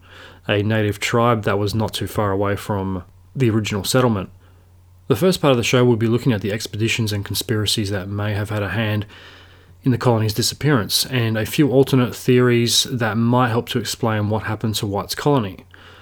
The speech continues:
as well as some key historical figures that may have a connection back to the colony. The second part of the show will be looking at some of the myths and legends that have evolved out of the story of the lost colony.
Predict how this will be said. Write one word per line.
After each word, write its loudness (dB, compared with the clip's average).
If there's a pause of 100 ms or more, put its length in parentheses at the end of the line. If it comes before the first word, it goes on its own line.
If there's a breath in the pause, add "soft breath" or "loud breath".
(140 loud breath)
as -2
well 6
as 0
some 0
key 0
historical 0
figures 0
that -2
may 4
have 0
a 0
connection -2
back -4
to -10
the -14
colony. -2 (1040 loud breath)
The -2
second 2
part 2
of 0
the -2
show 2
will 6
be 0
looking -2
at -6
some 0
of 0
the -2
myths 0
and -2
legends 0
that 0
have -4
evolved -2 (320)
out 0
of -2
the -10
story 0
of 0
the -2
lost -4
colony. 0